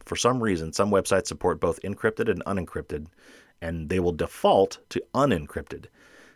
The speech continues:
Uh, we want encryption everywhere. So that S in H T T P S is for secure. We want H T T P S everywhere.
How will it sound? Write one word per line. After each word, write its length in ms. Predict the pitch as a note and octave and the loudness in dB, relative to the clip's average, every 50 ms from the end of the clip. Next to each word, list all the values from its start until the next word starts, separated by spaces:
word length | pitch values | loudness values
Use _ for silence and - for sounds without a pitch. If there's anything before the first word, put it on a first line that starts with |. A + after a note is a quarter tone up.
| _ _ - | _ _ -12
Uh, 300 | D#2+ D#2 D#2 D2 D2 B1 - | -10 -8 -8 -8 -8 -10 -6
we 200 | - F#2+ A2 A#2 | -2 0 2 2
want 280 | G2 F#2 G2 G2+ - | 4 2 2 0 0
encryption 540 | F#2 E2+ - - F#2+ - - - E2+ E2 - - _ - | -2 -6 -4 -6 -6 -4 -4 -6 -6 -6 -8 -14 _ -6
everywhere. 440 | - F2+ D#2 C#2+ - - - - - _ _ _ - - - - - _ | -4 -4 -4 -4 -8 -10 -12 -14 -18 _ _ _ -20 -20 -20 -20 -20 _
So 560 | - - - F2+ E2+ E2 D#2+ D#2+ D#2 D#2 - - | -12 0 2 4 4 6 4 4 2 0 -4 -4
that 220 | - D#2+ E2 - - | -4 -2 -2 0 2
S 340 | G#2 A#2 A2+ - - - - | 2 2 2 2 -2 -2 -4
in 140 | F#2+ F#2 | -4 -4
H 240 | - F#2 G2 - - | -4 -4 -4 -4 -6
T 60 | G#2 | -8
T 120 | E2+ F2+ F2+ | -8 -8 -6
P 140 | - F2+ F2+ | -2 0 0
S 160 | F2+ - - | 0 0 -4
is 80 | D#2 | -6
for 120 | - - D2 | -8 -10 -10
secure. 420 | - - - - B2+ B2+ B2 A#2+ A#2+ | -12 -12 -8 -2 0 2 2 4 2
We 140 | G2+ F#2 | 2 0
want 380 | E2+ E2 F2 F#2 F#2+ F#2+ - _ - | -2 0 0 0 0 0 -2 _ -6
H 240 | F#2+ F#2+ F2+ - - | -6 -6 -6 -6 -10
T 100 | - F2 | -10 -12
T 120 | E2 - | -14 -12
P 160 | - - E2+ E2+ | -6 -4 -2 -2
S 160 | E2 - - | -2 -2 -4
everywhere. 560 | - E2+ F2 E2+ E2 E2+ E2+ E2 E2 E2 - | -4 -4 -2 0 0 2 2 2 2 0 -2